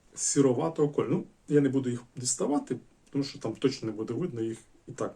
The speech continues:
є, є видно. Суть в тому, що це лінзи з якимсь декором для очей. Такого сірого, сіроватого кольору. І це прям цікаво.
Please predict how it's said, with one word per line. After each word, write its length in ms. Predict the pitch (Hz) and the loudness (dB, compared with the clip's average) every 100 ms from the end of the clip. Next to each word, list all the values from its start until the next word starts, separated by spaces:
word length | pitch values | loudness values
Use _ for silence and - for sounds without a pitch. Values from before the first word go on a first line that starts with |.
| - | -10
є, 120 | 101 | -10
є 220 | - 98 | -10 -10
видно. 280 | 101 98 95 - - | -12 -14 -14 -16 -10
Суть 240 | - - | -10 -6
в 60 | - | -2
тому, 180 | 262 | 0
що 200 | 185 - | 0 -2
це 200 | 135 - | -2 -2
лінзи 380 | 123 170 190 139 | -2 -2 0 0
з 100 | 117 | 0
якимсь 400 | 120 - 151 143 | -2 -2 -2 -2
декором 520 | - 123 - 127 123 | -2 -2 0 -2 -2
для 140 | 101 104 | -6 -8
очей. 360 | 95 - 95 - - - - - - | -10 -12 -12 -14 -20 -20 -20 -20 -18
Такого 280 | - 110 | -10 -8
сірого, 720 | 110 - 143 143 113 110 107 95 | -6 -4 2 2 2 -2 -6 -8
сіроватого 540 | - 110 107 107 - 95 | -10 -6 -6 -6 -6 -10
кольору. 460 | - 101 92 - - | -10 -12 -12 -14 -16
І 40 | 110 | -12
це 260 | - 180 | -4 -4
прям 240 | 190 160 151 | -2 -4 -4
цікаво. 440 | 120 113 104 | -6 -6 -8